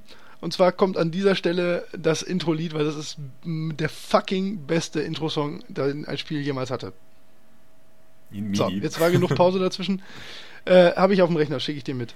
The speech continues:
Speaker 2: Alles klar.
Speaker 1: Also hab ich dir natürlich mitgeschickt, sonst hätte man's nicht gehört.
Speaker 2: Ja, ja.
Speaker 1: Äh,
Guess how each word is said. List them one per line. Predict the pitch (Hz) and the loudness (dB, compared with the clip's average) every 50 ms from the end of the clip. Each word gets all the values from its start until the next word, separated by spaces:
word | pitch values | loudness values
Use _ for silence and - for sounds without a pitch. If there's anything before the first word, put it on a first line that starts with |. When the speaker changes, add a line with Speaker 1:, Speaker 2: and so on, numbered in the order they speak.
| - - - - - - - - - - - - | -14 -16 -16 -16 -16 -16 -16 -16 -16 -16 -16 -14
Speaker 2:
Alles | - - 85 - - | -12 -12 -12 -12 -10
klar. | - - - | -4 0 2
Speaker 1:
Also | 143 147 | 4 6
hab | 160 151 | 6 6
ich | 156 - | 4 2
dir | 135 113 | -2 -4
natürlich | 107 - 123 113 | -4 -6 -6 -6
mitgeschickt, | 113 - - 113 - 120 113 | -8 -8 -8 -8 -10 -8 -8
sonst | 117 113 110 | -8 -8 -6
hätte | 127 - | -6 -6
man's | - 120 110 | -6 -8 -8
nicht | 139 127 123 | -8 -8 -6
gehört. | 123 117 117 - | -6 -4 -4 -4
Speaker 2:
Ja, | 90 78 73 80 80 80 78 - - - - - | -4 -6 -6 -8 -10 -10 -10 -10 -10 -10 -4 2
ja. | - 175 170 160 160 160 160 156 | 4 6 6 6 6 6 4 2
Speaker 1:
Äh, | 156 | 0